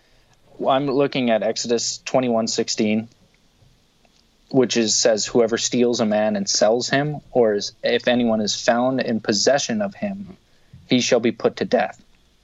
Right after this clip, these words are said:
So if you steal a person, which is exactly how we would, we would describe the slavery that, that happened in the United States and happened in, in England. We, you, you're talking about stealing someone from their land, taking them,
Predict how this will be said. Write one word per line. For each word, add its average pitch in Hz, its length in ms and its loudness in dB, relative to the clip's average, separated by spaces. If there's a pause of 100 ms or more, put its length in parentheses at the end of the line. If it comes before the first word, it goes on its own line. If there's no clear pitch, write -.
(240)
So - 120 2
if 104 80 -2
you 147 160 2
steal 151 500 0
a 170 60 0
person, 127 540 -2 (380)
which 135 180 2
is 120 140 0
exactly 143 460 2
how 135 100 0
we 127 100 -2
would, 117 240 -4
we 127 300 -4
would 117 100 -2
describe 123 400 0
the 110 80 -4
slavery 127 480 0
that, 110 360 0
that 107 160 2
happened 135 360 -2
in 110 100 -2
the 110 80 0
United 104 420 -2
States - 440 -4 (400)
and 104 260 2
happened 120 440 0
in, 110 380 0
in 107 440 0
England. 107 640 0 (400)
We, 135 280 2
you, 123 640 2
you're 120 280 2
talking 120 360 0
about 104 300 2
stealing 165 560 2
someone 120 420 -2
from 143 380 0
their 160 140 2
land, 107 400 -4 (260)
taking 170 440 -2
them, 135 120 -6